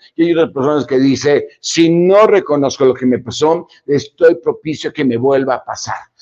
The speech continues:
Entonces, en el manejo de las experiencias, también se va conformando otro tipo de verdad diferente entre tú y yo.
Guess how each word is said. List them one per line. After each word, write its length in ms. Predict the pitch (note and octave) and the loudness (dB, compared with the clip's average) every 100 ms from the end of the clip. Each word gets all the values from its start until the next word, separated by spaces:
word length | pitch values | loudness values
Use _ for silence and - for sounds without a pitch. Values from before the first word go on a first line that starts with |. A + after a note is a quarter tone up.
| - | -14
Entonces, 480 | - F4+ - G4 F#4+ | -10 -4 -4 -4 -8
en 160 | G#3 F#3 | -4 -2
el 140 | F3 | -2
manejo 500 | F3 F3+ G#3 A#4+ - | -2 -2 -2 -4 -6
de 100 | F#3 | -4
las 180 | D3 B2+ | -4 -4
experiencias, 720 | A#2+ - B2+ B2 A#2+ A#2+ C3+ - - - | -8 -6 -2 -2 -2 -4 -6 -6 -18 -2
también 300 | F#3 B3 E4 | -2 0 -2
se 160 | - | -2
va 120 | - | -4
conformando 920 | - - - E3+ E3 A3+ C#4 F3 A#3 - _ - | -6 -8 -6 -4 -2 -4 -2 0 0 0 _ -4
otro 360 | A3 A3+ - | -4 -2 -10
tipo 360 | - C#4+ D#4+ G#3+ | -2 -2 0 0
de 100 | E3 | 2
verdad 420 | C#3 B2+ D3+ G#3 - - | 2 2 0 0 -4 -16
diferente 540 | - E3+ F3+ G3 G#3 F#3+ | -8 -4 -2 -2 -4 -6
entre 240 | D#3 D3 | -6 -8
tú 260 | A#2+ F3+ F3 | -8 -4 -2
y 100 | D#3+ | -2
yo. 240 | G3 E3 | -6 -8